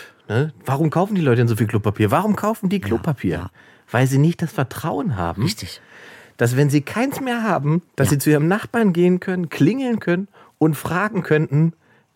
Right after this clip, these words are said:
Speaker 1: "Hast du was für mich?"
Speaker 2: Krass. Ja.
Speaker 1: Darauf vertrauen sie nicht.
Speaker 2: Nee.
Speaker 1: Also horte ich so viel von dieser Klopapier, wie es geht.
Speaker 2: Aber wir können's ja auch ein bisschen,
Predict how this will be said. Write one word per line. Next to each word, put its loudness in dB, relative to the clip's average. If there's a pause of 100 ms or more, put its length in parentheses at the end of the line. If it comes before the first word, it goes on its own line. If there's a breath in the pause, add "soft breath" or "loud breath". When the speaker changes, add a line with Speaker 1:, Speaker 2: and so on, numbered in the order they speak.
(100)
Speaker 1:
"Hast -6
du -2
was -2
für -6
mich?" 0
Speaker 2:
Krass. -10 (580 soft breath)
Ja. -2
Speaker 1:
Darauf 0
vertrauen -2
sie 0
nicht. -2
Speaker 2:
Nee. -6 (300 soft breath)
Speaker 1:
Also 4
horte -2
ich -6
so -6
viel -2
von -6
dieser -2
Klopapier, -2
wie -2
es -6
geht. -14
Speaker 2:
Aber 0
wir -2
können's -2
ja -2
auch -4
ein -2
bisschen, 0